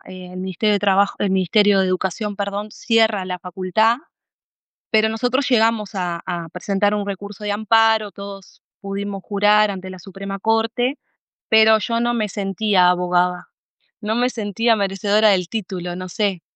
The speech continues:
este, y tomé la, la decisión, siempre tomé las decisiones yo de mi vida, de, de ir a Montevideo y, y bueno, inscribirme en una universidad privada. Y hice tres años más la carrera,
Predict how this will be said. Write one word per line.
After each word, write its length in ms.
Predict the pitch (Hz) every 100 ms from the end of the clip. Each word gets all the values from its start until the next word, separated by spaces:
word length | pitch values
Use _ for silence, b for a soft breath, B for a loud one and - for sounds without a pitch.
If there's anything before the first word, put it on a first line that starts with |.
| _
este, 640 | 196 180 _ 196 185 180 180 185 185 _ _ _ _
y 120 | 214 190
tomé 380 | 320 220 226 226
la, 360 | 208 202 185
la 120 | 190 196
decisión, 760 | 202 - 190 247 247 254 294 _ _ _ _
siempre 280 | - 208 202
tomé 220 | 196 202
las 120 | 196
decisiones 440 | 196 190 208 202 190
yo 120 | 214
de 120 | 202
mi 120 | 185 185
vida, 360 | 202 202 269 _ _ _ _ _ _ _ _
de, 500 | 196 202 196 190 185 185
de 360 | - 185 190 190
ir 120 | 208
a 40 | 208
Montevideo 680 | 202 196 196 202 208 220
y, 260 | 226 190 175
y 100 | -
bueno, 300 | 196 202 175 - -
inscribirme 520 | 196 208 202 208 208
en 60 | 202
una 160 | 196
universidad 540 | 190 190 190 - 208 196
privada. 580 | 214 208 214 220 254 330 _ _ _ _ _ _ _ _ _ _ _
Y 180 | - 220
hice 180 | 240 240
tres 220 | - 240
años 240 | 233 240 214
más 140 | 220
la 120 | 226
carrera, 480 | 208 180 196 220 262